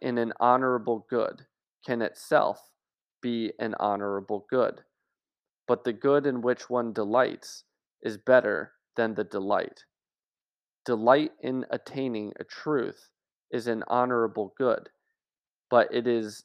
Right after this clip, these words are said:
natural to love the truth itself more than one's delight in it.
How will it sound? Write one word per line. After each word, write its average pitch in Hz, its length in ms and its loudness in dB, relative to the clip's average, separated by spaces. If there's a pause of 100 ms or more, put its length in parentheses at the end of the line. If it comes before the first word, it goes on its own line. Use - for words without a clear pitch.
(100)
natural 113 760 -2 (120)
to 123 120 -2
love 117 400 4
the 151 80 -4
truth 127 400 -6
itself - 500 -2 (400)
more 120 320 2
than 107 240 -6
one's 107 340 -4
delight 95 460 -2 (240)
in 101 160 -6
it. - 100 -16